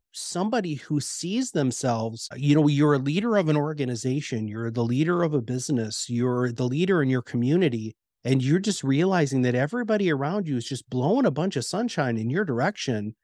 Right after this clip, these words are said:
and you're asking, and you want to have somebody to ask, "Where am I actually now?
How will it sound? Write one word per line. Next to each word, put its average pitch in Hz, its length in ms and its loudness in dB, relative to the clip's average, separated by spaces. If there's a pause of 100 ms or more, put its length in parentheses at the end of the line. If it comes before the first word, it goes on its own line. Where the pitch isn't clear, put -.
(540)
and 147 180 4
you're 170 360 6
asking, 143 840 0 (100)
and 139 180 2
you 156 160 2
want 151 460 0
to 185 200 -2
have 156 280 -4
somebody 165 500 0
to 156 300 0
ask, 147 500 0 (280)
"Where 165 420 6
am 156 280 4
I 147 260 2
actually 135 580 -2
now? 120 340 -2